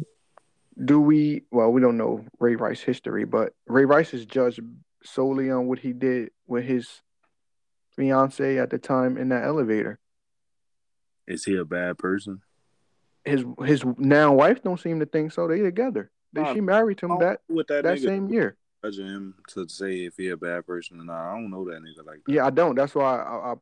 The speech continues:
Speaker 1: preface that. But I'm like, but she don't think he's a bad person 'cause they're married now.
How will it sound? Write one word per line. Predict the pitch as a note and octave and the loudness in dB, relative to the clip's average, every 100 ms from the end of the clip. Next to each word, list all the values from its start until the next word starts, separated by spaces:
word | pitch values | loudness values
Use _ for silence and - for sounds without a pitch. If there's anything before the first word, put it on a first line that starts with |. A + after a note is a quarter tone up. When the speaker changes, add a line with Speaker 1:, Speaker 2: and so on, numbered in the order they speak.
| - | -8
Speaker 1:
preface | C#3+ B2+ A#2+ - | -6 -6 -8 -10
that. | B2 - - | -10 -10 -6
But | C3 B2+ | 0 2
I'm | C#3 | 2
like, | C3 B2 - _ _ _ _ _ - | 2 0 -4 _ _ _ _ _ -2
but | E3+ | -2
she | - A3 B3+ | 2 4 6
don't | A3+ F3 | 4 2
think | C#3 C3 | -4 -2
he's | B2+ A#2 | -4 -2
a | A2+ | -2
bad | A#2+ A#2 | 0 0
person | - A#2 C3+ D3 | -2 -4 -6 -2
'cause | C#3+ C#3 - _ _ - | 0 0 -4 _ _ 2
they're | D3+ | 4
married | G3+ B3+ C#3 A#2 | 6 4 2 -4
now. | G#2 | -12